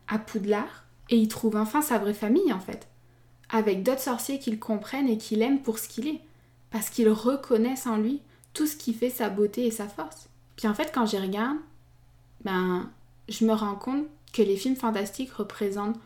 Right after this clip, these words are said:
tout ce pourquoi je me bats chaque jour en entrepreneuriat, en fait.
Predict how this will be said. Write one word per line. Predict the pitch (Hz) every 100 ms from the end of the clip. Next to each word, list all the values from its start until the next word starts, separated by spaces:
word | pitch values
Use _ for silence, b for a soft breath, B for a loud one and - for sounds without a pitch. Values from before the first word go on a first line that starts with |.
| B B B _ _ _ _ _ -
tout | 285
ce | 262 262
pourquoi | 254 226 220
je | 214 202
me |
bats | 190 196
chaque | 208 185
jour | 190 208
en | 202 185 185
entrepreneuriat, | 185 - 185 220 185 185 277
en | 214
fait. | - -